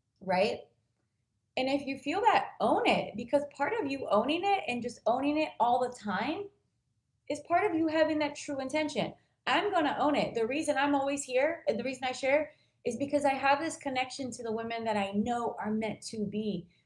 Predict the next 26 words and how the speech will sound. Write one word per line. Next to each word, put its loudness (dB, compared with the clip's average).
working -2
with 0
me, -2
to -6
be -6
in -2
my 0
groups, -6
to -8
be, -10
read -6
my 0
books, -8
because -16
I -4
know -4
that -2
I -2
have -2
something -2
that 2
is -2
part -6
of 0
their 4
journey. -2